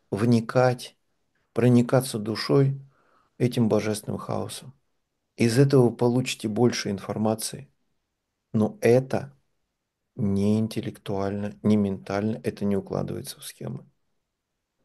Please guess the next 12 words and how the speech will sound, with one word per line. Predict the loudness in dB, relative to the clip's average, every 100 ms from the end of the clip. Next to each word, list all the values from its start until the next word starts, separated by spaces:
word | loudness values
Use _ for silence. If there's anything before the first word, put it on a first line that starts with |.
| _ _ _ _ _ _ _ _ _ 2
И | 6 6 2 -16 _ _ _
в | -12 -4
самом | 6 6 8 6
прекрасном | 4 -2 2 0 0 -6
смысле | -2 0 2 0 -4 -6 -4
религиозность | 0 2 2 0 4 6 8 6 4 0 -6 -12 -14
человека – | -8 -4 -2 0 2 0 -2 -14 -16 _ _ _ _ _ _ _ _ _ _ -6
в |
самом | 4 6 6 4 2 0
нейтральном, | 6 8 6 4 2 2 0 -6
нерелигиозном | -2 0 0 -2 -2 0 -2 -2 -8
смысле. | -8 -8 -10 -12